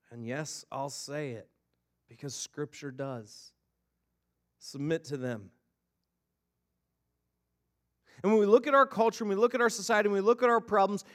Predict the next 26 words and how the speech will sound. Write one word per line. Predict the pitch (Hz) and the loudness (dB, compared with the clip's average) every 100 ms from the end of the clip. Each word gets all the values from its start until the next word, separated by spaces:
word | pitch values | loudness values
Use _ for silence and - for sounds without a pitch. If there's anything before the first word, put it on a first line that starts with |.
| _ | _
here | 202 262 | -2 0
are | 247 | 0
the | |
problems. | 233 180 127 95 85 - _ _ _ _ _ _ _ _ _ _ _ _ _ _ _ _ _ _ _ _ _ _ _ _ _ - - | 0 2 0 -2 -14 -20 _ _ _ _ _ _ _ _ _ _ _ _ _ _ _ _ _ _ _ _ _ _ _ _ _ -20 -8
And | 151 147 | -4 -2
this | 151 151 | -2 -4
is | 139 | -6
in | 170 165 | -2 0
no | 175 | 0
order. | 160 117 85 - _ _ _ _ _ _ _ _ _ _ _ _ _ _ _ | 0 -2 -4 -12 _ _ _ _ _ _ _ _ _ _ _ _ _ _ _
But | 143 | -8
here | 151 | -4
are | 165 | -4
the | |
problems. | 160 151 110 87 - - _ _ _ _ _ _ _ _ _ | -2 -2 -2 -6 -18 -20 _ _ _ _ _ _ _ _ _
Women | - 180 214 | -6 -2 0
don't | 170 143 | 0 0
want | 139 139 | -2 -2
to | |
submit, | - 120 147 254 - _ _ _ _ _ _ _ _ _ _ _ _ _ _ - | -6 -6 -2 -2 -4 _ _ _ _ _ _ _ _ _ _ _ _ _ _ -12
and | 104 | -8
men | 107 170 170 | -4 -4 -2
don't | 175 165 | -2 -2
want | 180 | -4
to | 180 | -6
lead. | 117 87 | -6 -10